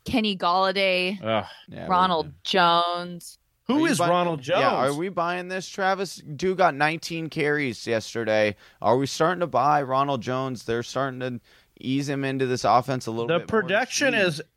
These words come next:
Speaker 2: eh, but it's all over the place. Last week he
Speaker 3: Right.
Speaker 2: got a ton of receiving work.
Speaker 3: Yeah.
Speaker 2: Uh, this week he didn't, or he got one catch. Uh, like,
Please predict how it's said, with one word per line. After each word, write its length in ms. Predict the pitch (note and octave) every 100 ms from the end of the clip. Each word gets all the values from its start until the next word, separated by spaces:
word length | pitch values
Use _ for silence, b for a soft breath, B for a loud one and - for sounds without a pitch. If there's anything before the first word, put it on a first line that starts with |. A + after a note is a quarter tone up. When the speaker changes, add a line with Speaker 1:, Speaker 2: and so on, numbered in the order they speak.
| _
Speaker 2:
eh, 100 | F3+
but 180 | E3 G#3
it's 180 | G#3+ A#3
all 220 | A#3+ A#3
over 240 | A3 G#3+
the 100 | F#3
place. 440 | D#3 - C#3 B2 D3+
Last 320 | F#3 A3+ -
week 120 | G#3+
he 40 | G3+
Speaker 3:
Right. 80 | F3+
Speaker 2:
got 140 | E3+
a 40 |
ton 220 | D3+ F#3+ F#3+
of 100 | C#3
receiving 540 | C3+ - G#3+ F3+ C3
work. 320 | A#2 B2 D#3+ - B
Speaker 3:
Yeah. 100 | - -
Speaker 2:
Uh, 220 | C3+ C3+
this 280 | C3+ G3+ -
week 220 | G3+ F#3
he 180 | - F#3
didn't, 560 | C3+ D3 F3+ D#3+ D#3+ - _
or 80 | C#3+
he 80 | C#3
got 200 | D3+ C#3+
one 300 | D#3+ F#3+ E3
catch. 420 | D3+ C#3 D3+ -
Uh, 200 | C#3+ F#2+
like, 220 | D3+ -